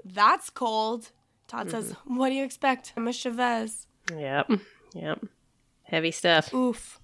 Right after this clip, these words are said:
Speaker 1: I mean, I really hope they call him. He gave
Speaker 2: Yeah.
Speaker 1: his kidney to them.
Speaker 2: Yeah.
Speaker 1: Okay.
Speaker 2: Yeah.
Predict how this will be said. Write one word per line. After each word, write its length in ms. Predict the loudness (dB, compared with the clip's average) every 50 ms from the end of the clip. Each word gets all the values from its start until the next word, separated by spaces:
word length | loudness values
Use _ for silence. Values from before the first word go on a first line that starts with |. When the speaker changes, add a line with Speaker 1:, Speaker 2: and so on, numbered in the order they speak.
| _ _ _ _ _ -4
Speaker 1:
I 80 | -2
mean, 160 | 0 0 2
I 80 | 2 0
really 380 | 0 0 -2 -4 -2 -2 -4 -2
hope 240 | -2 -4 -4 -2
they 140 | -2 -2 -2
call 360 | -2 -4 -4 -2 -2 -2 -2
him. 420 | -4 -6 -8 -8 -8 -8 -10 -10 -12 -14 -20 -20 _ _
He 200 | -8 -4 -4 -2
gave 300 | 0 2 2 2 2 0
Speaker 2:
Yeah. 60 | -2
Speaker 1:
his 100 | -6 -6
kidney 340 | -2 -2 0 0 0 -2 -4
to 140 | -4 -8 -10
them. 420 | -10 -10 -10 -12 -12 -14 -14 -16 -18 _ _ _ _ _ _ _
Speaker 2:
Yeah. 220 | 4 4 6 6 6
Speaker 1:
Okay. 280 | 4 2 -2 -6 -10 -14 _ _ _ _ _ _ _ _
Speaker 2:
Yeah. 260 | -10 -6 -6 -6 -6